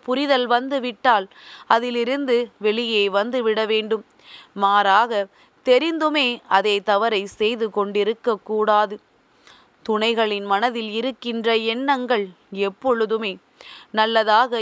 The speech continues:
இருக்க வேண்டும் என்று நினைக்காமல், என்ன இருந்தாலும் அதை சமாளித்து நம்முடைய வழிக்கு அவர்களை கொண்டு வர வேண்டும் என்றுதான் நீ எண்ண வேண்டும். கஷ்டங்களில்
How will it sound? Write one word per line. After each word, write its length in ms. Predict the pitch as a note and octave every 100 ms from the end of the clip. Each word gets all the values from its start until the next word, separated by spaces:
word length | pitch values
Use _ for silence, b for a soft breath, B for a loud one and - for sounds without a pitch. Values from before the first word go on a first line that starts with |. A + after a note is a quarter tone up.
| A3+
இருக்க 340 | A#3+ C4+ - B3
வேண்டும் 360 | A#3+ A#3+ A#3 A#3 A3+
என்று 260 | A#3 A3+ G#3 G3 F#3
நினைக்காமல், 720 | F#3+ A3+ A3+ A3+ G3+ G3+ F#3+ F3+ _ _ _ _ - - G#3
என்ன 200 | A3+ C4 A#3+
இருந்தாலும் 640 | A#3 B3 A#3+ A#3 B3+ B3+ G#3 b b b G#3+
அதை 180 | A#3+ A3+ A3+ -
சமாளித்து 720 | A3+ C#4 C4+ B3 A#3+ - A#3 G3 - G3
நம்முடைய 540 | G3 G#3 G3+ A#3 G#3 G3+
வழிக்கு 420 | G#3+ B3+ - A#3 A3
அவர்களை 400 | A#3 A#3 A3+ G#3+ -
கொண்டு 260 | A#3+ C4 C#4+ B3+
வர 140 | A#3+ A#3+ A#3
வேண்டும் 360 | C4+ C#4 B3 A#3 A#3
என்றுதான் 460 | A3+ A#3+ A#3+ G3 - F#3+
நீ 100 | G3 F#3+ G3
எண்ண 240 | A#3 A#3+ G#3
வேண்டும். 300 | G#3 G3+ G3+ - _ _ B B B B B A3
கஷ்டங்களில் 760 | G#3 - A#3 A3 A#3 A3+ A3